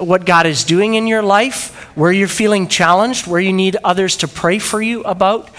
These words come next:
And so over the course of the last nine years, we've set aside one Sunday at least every year, except actually for last year, just because of some calendaring challenges,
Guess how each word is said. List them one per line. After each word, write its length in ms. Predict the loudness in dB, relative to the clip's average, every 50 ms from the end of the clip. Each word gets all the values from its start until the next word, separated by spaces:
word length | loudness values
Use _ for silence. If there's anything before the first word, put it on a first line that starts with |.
| -18 -18 -18 -18 -20 -20 -20 _ -2
And 200 | 0 0 2 2
so 400 | 0 0 0 0 0 0 0 0 -2
over 220 | -2 -2 -2 -2
the 80 | -4 -4
course 400 | -4 -2 -2 -2 0 0 0 -2
of 140 | -2 0
the 100 | 0 0
last 480 | 2 4 4 4 2 0 0 -4 -2 0
nine 260 | 2 2 2 2 0
years, 280 | -2 -2 -2 -2 -4 -4
we've 140 | -4 -4 -2
set 200 | 0 0 0 0
aside 420 | 0 0 0 2 0 0 0 -2
one 260 | 0 0 0 0 -2
Sunday 420 | -2 0 0 0 0 2 0 0 0
at 100 | -2 -2
least 460 | -4 -4 -4 -4 -4 -4 -6 -8 -6 -4
every 480 | -4 -4 -2 -2 -6 -6 -6 -8 -12 -12
year, 560 | -8 -6 -4 -2 -2 -2 -2 -4 -6 -8 -8 -10 -14 -20 -20 -20 _ _ _ _ _ _ -6
except 340 | -4 -2 0 -2 0 0 -2
actually 280 | -2 -2 -2 -4 -4
for 180 | -4 -4 -2 0
last 360 | 2 2 2 0 -2 -4 -6
year, 220 | -6 -6 -8 -10 -14 _ _ -20 -20 -20 _ _
just 180 | -6 -6 -6 -4
because 320 | -4 -4 -2 -2 -2 -2
of 120 | -2 -4 -2
some 180 | -2 -4 -4
calendaring 640 | -4 -2 0 0 2 2 0 -2 -2 -4 -4 -4 -4
challenges, 680 | -4 -4 -2 -2 -2 -4 -4 -4 -4 -4 -4 -4 -6